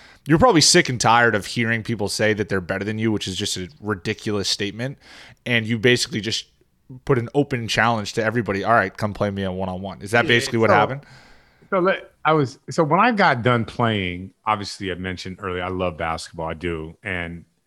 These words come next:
Speaker 2: when I got done playing in the N B A, go figure this one, I played in, like, every rec league. I also flew around the country, and I wanted to go into, like, the, the hoodest of hoods of pickup games.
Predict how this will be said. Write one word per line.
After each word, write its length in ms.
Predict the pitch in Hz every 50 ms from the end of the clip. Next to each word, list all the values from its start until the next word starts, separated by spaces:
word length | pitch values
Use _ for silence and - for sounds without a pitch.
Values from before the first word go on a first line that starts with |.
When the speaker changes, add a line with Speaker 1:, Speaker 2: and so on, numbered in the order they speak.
| _ _ -
Speaker 2:
when 120 | 117 147
I 80 | 196 240
got 160 | 262 214 143
done 160 | 156 156 135
playing 240 | - 160 151 147 127
in 80 | 110
the 120 | 101 101 -
N 140 | 117 123 117
B 200 | 104 95 98 101
A, 180 | 101 90 80
go 100 | 85 98
figure 300 | - - 107 90 90 85
this 200 | 87 90 - -
one, 200 | 92 82 78 76 _ _ _ _ _ _ _ _ _ _ _ _ _ -
I 60 | 139
played 240 | - - 175 165 131
in, 60 | 120
like, 200 | 101 87 82 76 _ _ -
every 540 | - 143 151 139 135 143 147 147 143 139 135
rec 380 | - 101 104 110 113 104 - -
league. 180 | 95 90 90
I 140 | 98 110 123
also 760 | 139 170 202 208 - - 147 135 123 117 110 104 101 - _
flew 220 | - 147 156 156 135
around 280 | 123 131 123 120 110
the 60 | 95
country, 800 | 87 - - 143 156 147 - - - 98 90 85 80 78 78 _ _ _ _ _ _ _ _ -
and 100 | 107 92
I 60 | 95
wanted 340 | 107 120 123 120 110 98 -
to 80 | 107
go 220 | 92 113 107 107 104
into, 220 | 90 - - 95
like, 280 | 90 85 82 78 _ -
the, 180 | 90 87 85 _
the 100 | - 92
hoodest 480 | 87 - 113 139 143 139 139 123 - -
of 100 | 95 85
hoods 500 | - - 113 120 123 120 117 113 107 95
of 180 | 95 80 - -
pickup 360 | 120 120 101 127 120 113 107
games. 440 | 113 110 110 110 107 107 107 -